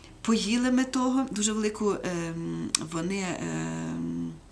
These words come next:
надають перевагу зелені. Там дуже було багато зелені. Ну, е, була така, і от, як в нас, та, шалата. Потім ще якась така травичка була, що в нас такої немає. І дуже, вони там прям цілими горами на тих тарілках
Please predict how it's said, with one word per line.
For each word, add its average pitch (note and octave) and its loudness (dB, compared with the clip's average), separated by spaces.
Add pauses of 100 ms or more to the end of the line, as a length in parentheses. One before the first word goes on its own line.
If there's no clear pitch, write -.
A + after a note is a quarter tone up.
(520)
надають F3 0
перевагу F#3 0
зелені. D#3 4
Там E3+ -2
дуже A3+ 2
було G#3+ -4
багато G3+ -4
зелені. F3 -2 (360)
Ну, G#3 0
е, E3 -2
була G3+ 0
така, G#3+ -2
і G3 0
от, F#3 -4
як F3 -4
в F3+ -6
нас, F#3+ 4
та, D3+ -2 (160)
шалата. F3 0 (680)
Потім G#3+ -2
ще - 2
якась G#3 -2
така - -6
травичка G3 -2
була, F3+ -4
що F3 2
в F3 -2
нас F3 0
такої E3+ -4
немає. F3 -4 (400)
І F3 2 (300)
дуже, F3 6
вони F#3 0
там F3 0
прям A3 4
цілими G3+ 2
горами D#3+ 2
на D#3 0
тих D#3+ -6
тарілках G3+ -4